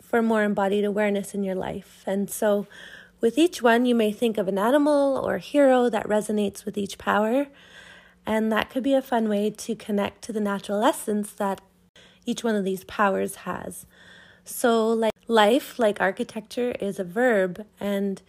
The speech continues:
if designed well, it works. It's beautiful,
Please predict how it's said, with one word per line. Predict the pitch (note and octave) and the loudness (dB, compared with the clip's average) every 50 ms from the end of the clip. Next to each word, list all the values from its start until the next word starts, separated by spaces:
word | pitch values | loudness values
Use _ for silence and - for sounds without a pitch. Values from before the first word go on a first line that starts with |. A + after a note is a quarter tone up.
| - - - - - - - - - _ _ _ _ | -20 -20 -20 -20 -20 -20 -20 -20 -20 _ _ _ _
if | - A3+ G#3+ - | -4 -4 -4 -2
designed | - A3 F#3+ - G3+ G#3+ A#3+ C4+ B3+ | -4 -2 -2 0 0 0 2 0 2
well, | G#3 G#3 G3 G3+ F#3+ | 2 4 4 4 2
it | F3+ - - | 0 -2 -2
works. | D#3+ B3 D#4+ F4 C#4 - - - - - - - - - - _ | 0 2 2 2 2 0 -4 -8 -16 -16 -14 -14 -16 -16 -10 _
It's | G3+ G3+ - - _ _ _ | -10 -10 -10 -16 _ _ _
beautiful, | - A3 A#3 A#3+ B3+ C#4+ C#4+ C#4 B3+ - - - G3+ - - - - - | -8 -6 -4 -2 0 2 2 2 0 -2 -8 -10 -10 -10 -10 -10 -12 -16